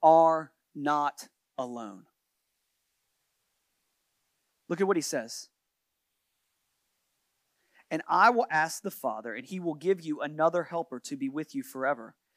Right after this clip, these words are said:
even the Spirit of truth, whom the world cannot receive because it neither sees him nor knows him. You know him, for he dwells with you and will be in you."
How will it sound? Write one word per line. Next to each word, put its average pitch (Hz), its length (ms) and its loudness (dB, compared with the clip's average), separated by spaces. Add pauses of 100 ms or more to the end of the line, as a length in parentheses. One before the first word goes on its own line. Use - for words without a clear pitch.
(340)
even 220 480 -2 (200)
the 165 80 -2
Spirit 175 600 -2
of 139 140 -6
truth, - 540 -12 (280)
whom 165 180 -6
the 160 80 0
world 165 240 0
cannot 214 320 0
receive 151 380 -4
because 143 260 -8
it 151 100 -12
neither 151 200 -4
sees 196 420 -8
him 202 220 -6
nor 175 160 0
knows 160 400 -6
him. 117 240 -16 (360)
You 220 340 6
know 202 260 8
him, 160 360 -4 (240)
for 165 160 -6
he 165 200 -12
dwells 151 340 0
with 214 320 -4
you 226 300 -10 (640)
and 131 460 -6 (600)
will 147 140 -2
be 143 180 0
in 135 200 -10
you." 110 180 -18